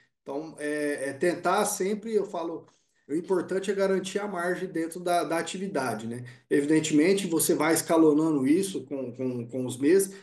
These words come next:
e, evidentemente, esses momentos de, de queda maior, como a gente teve nos últimos meses aí, por exemplo, talvez traga uma oportunidade a um preço mais convidativo pra você fazer essa proteção.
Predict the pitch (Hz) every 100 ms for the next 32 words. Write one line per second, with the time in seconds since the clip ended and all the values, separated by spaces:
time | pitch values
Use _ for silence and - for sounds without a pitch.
0 | _ - 175 156 170 165 170 151 175 202
1 | 185 180 156 160 151 147 147 123 151 147
2 | 131 127 135 123 151 147 135 131 135 135
3 | 135 135 123 135 139 127 139 - 131 123
4 | 113 - - - - 127 117 127 127 135
5 | 120 131 127 131 120 120 123 123 123 123
6 | 127 131 143 160 196 202 196 220 196 175
7 | 175 - 160 165 175 165 185 180 175 160
8 | 139 151 160 165 170 180 185 185 190 175
9 | 185 196 190 180 180 - 160 180 180 180
10 | 185 185 170 165 160 180 180 220 214 175
11 | 117 107